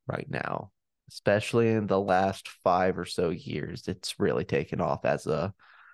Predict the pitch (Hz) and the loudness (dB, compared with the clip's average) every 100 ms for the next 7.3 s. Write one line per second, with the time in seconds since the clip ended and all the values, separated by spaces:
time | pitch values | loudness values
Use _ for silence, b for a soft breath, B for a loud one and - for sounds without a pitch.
0 | b b _ _ 104 98 92 - 113 98 | b b _ _ 6 6 4 4 4 6
1 | 92 80 - 90 - 64 62 - _ _ | 4 2 0 -2 0 4 4 2 _ _
2 | b b b b _ _ - 135 120 147 | b b b b _ _ 2 2 4 2
3 | 156 160 143 131 117 117 - - 98 110 | 4 4 4 4 4 2 2 0 2 4
4 | 123 143 - - - - - _ _ _ | 4 2 -2 -12 -14 -16 -20 _ _ _
5 | - 117 104 143 143 104 95 110 98 98 | 0 0 4 6 6 6 4 2 4 4
6 | 95 92 92 101 92 87 71 87 90 78 | 6 4 2 -2 0 0 2 2 2 2
7 | 53 - | -2 -4